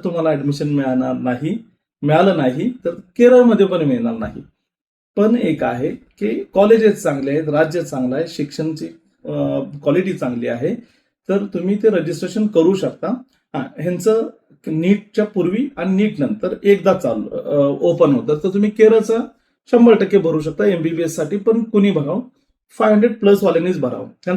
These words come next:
त्या, त्यापूर्वी चारशे ऐंशी एक स्कोर होता. अच्छा, ठीक आहे, एक हे पण आहे की कट ऑफ वरती जाईल, खाली जाईल, कोणीही प्रेडिक्ट करू शकत नाही,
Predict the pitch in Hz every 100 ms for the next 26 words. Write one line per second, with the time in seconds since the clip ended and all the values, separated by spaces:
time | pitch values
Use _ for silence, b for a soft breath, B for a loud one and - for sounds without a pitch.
0 | 185 180 185 - - 180 214 226 226 226
1 | 170 147 190 185 190 190 - 196 196 160
2 | 143 - - _ _ _ - 190 208 202
3 | 214 226 - 175 175 - _ 196 196 208
4 | 190 151 165 - _ 180 180 214 - _
5 | _ _ _ 196 185 214 220 226 - _
6 | _ _ _ _ 147 170 147 208 202 202
7 | 196 165 165 175 175 175 _ 190 202 208
8 | 214 160 143 151 - 131 117 - 127 120
9 | 117 -